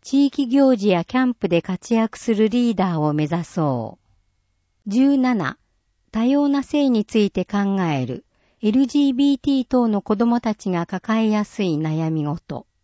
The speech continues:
八月二十四日土曜。十八、お知らせ。十九、講座催し物。二十、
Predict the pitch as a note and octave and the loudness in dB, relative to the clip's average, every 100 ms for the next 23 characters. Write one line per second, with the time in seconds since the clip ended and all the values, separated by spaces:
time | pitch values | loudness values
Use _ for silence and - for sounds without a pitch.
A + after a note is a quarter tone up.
0 | _ _ G3 - C4+ C#4 - C#4 C4+ A3+ | _ _ -14 -4 0 0 0 0 2 2
1 | F#3+ D#3 D#3 _ G#3 F3+ D#3+ E3 F3 C#3 | 2 2 0 _ -6 -2 2 2 2 0
2 | G#2+ - _ _ _ _ _ _ _ _ | -4 -12 _ _ _ _ _ _ _ _
3 | G#3+ C4 C4+ A#3+ A#3 - F#3 - _ G#3+ | 2 2 2 -2 -4 -4 -4 -6 _ -10
4 | F3 A#3+ A3 G3+ - C#3+ - _ _ _ | -4 0 0 0 -2 -4 -4 _ _ _
5 | _ _ _ _ G#3 C4+ D4 - C4+ A#3 | _ _ _ _ 0 2 2 2 2 4
6 | D#3+ C3+ - _ C4 C4+ C4 A#3+ A#3 G3 | 4 0 -8 _ 2 2 2 0 -2 0
7 | G3 G#3+ A#3 A#3 - F#3 E3 C#3+ B2+ _ | 2 4 4 2 0 0 0 -2 -4 _
8 | _ _ _ _ _ _ _ B3+ D4 G#3+ | _ _ _ _ _ _ _ 2 4 4
9 | F#3+ D3 B2+ | 2 2 -2